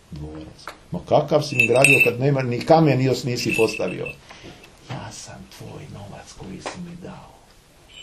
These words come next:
delio sirotinji, bednicima, onima koje je potrebno. I kroz to ja sam tebi gradio kuću na nebesima." Eto jedne divne pouke da i mi tako,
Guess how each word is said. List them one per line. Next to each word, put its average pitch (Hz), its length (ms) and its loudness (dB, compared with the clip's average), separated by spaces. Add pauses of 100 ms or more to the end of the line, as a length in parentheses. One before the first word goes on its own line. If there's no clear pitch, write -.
(180)
delio 95 600 -10
sirotinji, - 1000 -10 (380)
bednicima, - 920 -10 (460)
onima 95 440 -4
koje - 160 -10
je - 180 -16
potrebno. - 560 -14 (640)
I 104 180 -2
kroz 98 200 -2 (180)
to 165 380 0 (240)
ja 110 220 -4
sam 90 240 -4
tebi 98 260 -4
gradio 92 540 -6 (100)
kuću 98 460 -8
na 76 100 -10
nebesima." - 760 -14 (500)
Eto 113 380 -6 (300)
jedne 90 380 -6
divne 110 500 -2
pouke 90 540 -12 (460)
da - 100 -12 (100)
i 98 140 -6
mi 95 200 -6 (100)
tako, 90 320 -12